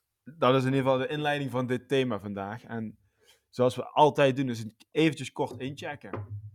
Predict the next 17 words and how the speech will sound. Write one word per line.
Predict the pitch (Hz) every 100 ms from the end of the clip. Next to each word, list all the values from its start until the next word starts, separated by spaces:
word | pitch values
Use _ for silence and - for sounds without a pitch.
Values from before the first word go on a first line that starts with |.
| - - - _ _ _ _
Dus | _
we | -
gaan | 110
even | 110 101
kijken, | 110 107
hoe | 110
staat | - 113
ons | 123 107
bedrijf | 110 107 113 117
ervoor? | 110 113 107 - _ _ _ _ -
Hoe | 110
voel | 95 110
jij | 104 104
je, | 110
als | 107 107
het | 101
ware? | 113 110 107